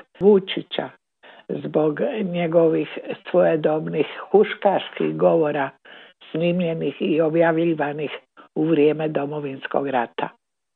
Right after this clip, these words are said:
Cilj ovog napada na hrvatske časnike i pilote odvraćanje je svjetske javnosti od njegove dvostruke igre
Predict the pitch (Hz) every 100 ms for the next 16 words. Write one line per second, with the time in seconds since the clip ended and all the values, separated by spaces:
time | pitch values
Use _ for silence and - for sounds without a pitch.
0 | _ _ _ _ _ _ _ _ _ -
1 | - - 262 247 147 147 156 160 156 160
2 | 165 - 165 151 143 135 143 143 139 -
3 | 180 175 180 - 151 - - 143 123 -
4 | 135 135 - 147 143 - 147 160 170 -
5 | 185 - - - - - 202 190 190 214
6 | 214 - 147 147 143 147 139 - 170 180
7 | 180 - 175 143 147 160 165 - - 156
8 | - - - - - 165 151 156 151 165
9 | 160 151 151 170 170 - 190 190 151 143
10 | 143 151 170